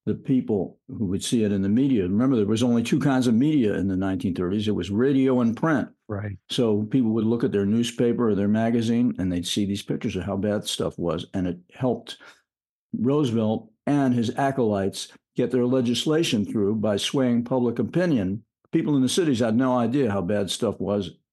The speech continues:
Speaker 1: out in the hinterlands. And so this was the photographic evidence. And, uh,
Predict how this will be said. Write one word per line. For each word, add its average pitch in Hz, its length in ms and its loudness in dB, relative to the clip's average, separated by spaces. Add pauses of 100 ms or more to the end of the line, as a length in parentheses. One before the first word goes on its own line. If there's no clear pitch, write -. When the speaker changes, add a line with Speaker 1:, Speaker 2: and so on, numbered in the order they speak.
(280)
Speaker 1:
out 101 220 -4
in 87 80 -4
the 85 80 -4
hinterlands. 98 800 -4 (480)
And 95 120 -4
so 98 220 -2
this 104 240 -4
was 101 220 -2
the 95 80 -4
photographic 120 680 0
evidence. 123 720 -2 (500)
And, 95 400 -4
uh, 92 180 -4